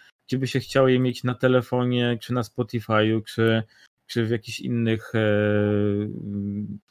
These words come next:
serwisach. Po prostu coś mi-, coś fajnego dla, dla, żeby to był faktycznie konkurs piosenki europejskiej, e, a nie, e, konkurs gównianej muzyki,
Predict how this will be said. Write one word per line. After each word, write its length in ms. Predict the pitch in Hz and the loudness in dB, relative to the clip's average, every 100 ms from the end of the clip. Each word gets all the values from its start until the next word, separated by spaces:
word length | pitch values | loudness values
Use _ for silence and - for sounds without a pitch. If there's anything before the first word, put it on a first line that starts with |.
| - - - _ _ _ | -20 -20 -20 _ _ _
serwisach. 800 | - 139 131 127 131 139 120 - - - _ | 4 6 8 6 2 4 2 2 -12 -20 _
Po 100 | 170 | 4
prostu 720 | 208 208 - 196 190 185 - - _ _ | 4 4 4 6 6 4 0 -12 _ _
coś 260 | - 196 - | 2 2 6
mi-, 340 | 165 156 139 | 4 4 0
coś 200 | 160 170 | -2 0
fajnego 400 | 165 151 147 143 | 2 4 4 4
dla, 540 | 135 131 127 127 123 123 | 4 6 6 4 2 4
dla, 240 | 131 123 | 4 4
żeby 220 | 120 143 | 2 0
to 140 | 143 147 | 2 0
był 160 | 143 147 _ _ 139 | 2 0 _ _ 0
faktycznie 460 | 135 135 - 139 | 0 -6 -4 -4
konkurs 680 | - 135 143 - 135 127 - | 2 2 2 0 0 0 -2
piosenki 500 | 127 117 127 120 120 | -4 -2 -2 -2 0
europejskiej, 840 | 110 104 107 110 - - 107 110 - _ _ _ _ _ - | 2 2 0 0 -2 -2 0 -2 -6 _ _ _ _ _ -2
e, 300 | 101 104 - | 0 0 -2
a 100 | 113 | -2
nie, 260 | 113 113 113 | 0 2 4
e, 300 | 113 113 117 - 107 101 104 | 4 2 -2 -6 -2 0 0
konkurs 640 | 107 117 107 120 113 107 113 | 0 0 0 0 0 -2 -8
gównianej 640 | 113 113 110 117 117 113 | -4 -2 2 2 4 4
muzyki, 640 | 110 104 104 104 - 104 | 2 2 -2 -4 0 2